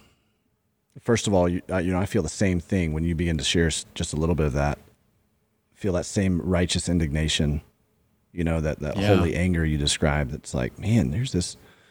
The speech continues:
Speaker 1: fourth grade boy, which, by the way, you know, fourth grade's one of those ages where you're like, I'm sure you're thinking, "Do, do I fight back right here?" You know, like, how,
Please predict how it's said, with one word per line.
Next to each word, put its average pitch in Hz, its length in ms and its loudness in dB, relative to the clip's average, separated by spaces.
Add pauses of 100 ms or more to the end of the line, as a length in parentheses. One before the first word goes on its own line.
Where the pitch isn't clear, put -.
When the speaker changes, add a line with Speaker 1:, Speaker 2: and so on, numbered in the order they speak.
(340)
Speaker 1:
fourth - 500 -2
grade 87 360 2 (300)
boy, 80 440 0
which, - 240 2
by 135 120 4
the 131 100 4
way, 104 140 4
you 135 120 2
know, 107 100 2
fourth 143 300 -2
grade's 143 240 2
one 117 100 2
of 101 80 2
those 98 160 2
ages 107 320 2
where 101 120 0
you're 101 120 2
like, 87 260 2 (440)
I'm 104 100 0
sure 156 220 2
you're 120 140 4
thinking, 95 480 0 (120)
"Do, 98 120 -2 (140)
do 101 120 0
I 123 120 4
fight 78 320 0
back 90 320 -6
right 190 180 4
here?" 202 300 2
You 143 140 2
know, 127 180 6
like, 95 260 0
how, 127 220 -2